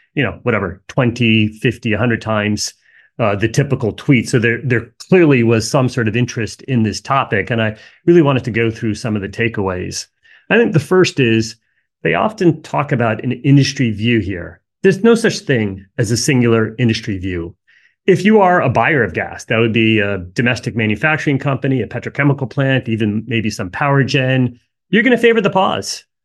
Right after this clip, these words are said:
Uh, you're not gonna want L N G to be exported. Um, if you have an existing L N G permit and terminal, especially in the Gulf Coast, uh, you may not be so excited about all the future competition, uh, that is coming.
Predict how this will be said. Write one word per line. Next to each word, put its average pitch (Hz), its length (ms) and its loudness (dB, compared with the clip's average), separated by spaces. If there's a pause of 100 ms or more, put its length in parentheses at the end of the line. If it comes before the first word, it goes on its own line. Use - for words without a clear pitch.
(120)
Uh, 139 100 0
you're 143 200 4
not 156 360 2
gonna 143 140 2
want 139 360 -2
L 131 160 2
N 120 80 2
G 113 380 -2
to - 100 -10
be 104 140 -2
exported. 90 680 -6 (480)
Um, 120 420 2
if 214 160 2
you 233 60 6
have 220 80 2
an 196 80 4
existing 165 720 2 (240)
L 143 180 2
N 123 120 2
G 110 400 -2 (220)
permit 123 400 0
and 113 120 -6
terminal, 110 460 -2
especially 127 400 -4
in 120 80 -2
the 113 60 0
Gulf 107 280 0
Coast, 98 460 -8 (320)
uh, 165 40 2
you 175 200 6
may 262 160 8
not 240 380 4
be 151 100 4
so 120 220 2
excited 113 400 0
about 113 180 0
all 135 220 4
the 123 80 -2
future 127 260 -4
competition, 113 840 -2 (400)
uh, 135 140 0
that 120 180 0
is 113 100 -2
coming. 95 500 -4